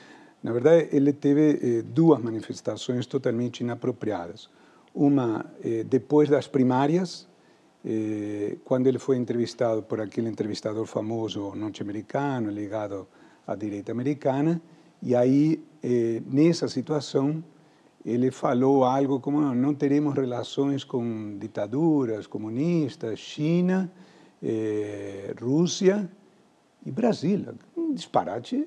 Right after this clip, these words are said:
absoluto. Aqui Lula foi eleito, não é? Então, é um regime completamente diferente do chinês, eh, e do russo. E depois, eh, já entre o primeiro e o segundo turno,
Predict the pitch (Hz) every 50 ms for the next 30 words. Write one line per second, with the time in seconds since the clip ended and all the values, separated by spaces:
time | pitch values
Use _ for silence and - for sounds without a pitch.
0 | - - - - - - - - 101 101 160 202 - - - - - - 185 240
1 | 240 135 123 - - _ _ - - 123 147 - - 202 156 - - - - 135
2 | 160 170 160 - - - - - - - 147 139 - - 127 139 135 - - -
3 | - - - - - - - - - - - 104 104 90 - 123 123 143 147 -
4 | _ _ - 110 107 120 123 127 131 131 131 - 131 135 - - - 98 107 110
5 | 120 120 - 139 131 139 - - - - 120 104 107 117 127 127 - - _ _
6 | _ _ _ - - - - _ _ - - 117 110 107 - - 123 120 135 156
7 | 156 123 113 92 - - - 131 160 170 175 214 165 - - 180 190 214 220 202
8 | - - - - _ _ _ _ _ _ _ _ _ - 127 123 120 117 117 113
9 | 113 113 110 110 107 - - - 127 107 110 131 147 147 143 135 120 - - -
10 | - - 143 147 151 139 143 - 131 123 101 - 127 123 120 127 143 170 190 190
11 | 180 139 120 110 101 - - 113 120 123 113 - 131 120 127 139 151 156 131 -
12 | 151 147 147 156 165 180 196